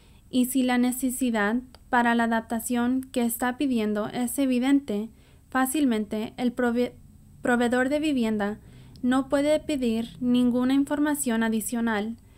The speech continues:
sobre la incapacidad del inquilino o de la necesidad de una adaptación por parte del inquilino.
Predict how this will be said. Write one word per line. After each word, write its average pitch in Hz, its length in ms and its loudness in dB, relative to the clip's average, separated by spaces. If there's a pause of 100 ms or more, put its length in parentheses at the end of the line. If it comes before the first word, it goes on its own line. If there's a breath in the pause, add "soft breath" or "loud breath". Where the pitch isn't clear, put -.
(220 soft breath)
sobre 269 500 0
la 294 160 2
incapacidad 285 680 0
del 226 100 0
inquilino 220 600 -2 (420 soft breath)
o 254 180 0
de 269 120 0
la 285 160 2
necesidad 240 800 0 (320 loud breath)
de 240 180 2
una 247 200 2
adaptación 254 720 -2 (120)
por 233 200 -2
parte 233 440 0
del 208 180 -2
inquilino. 202 580 -4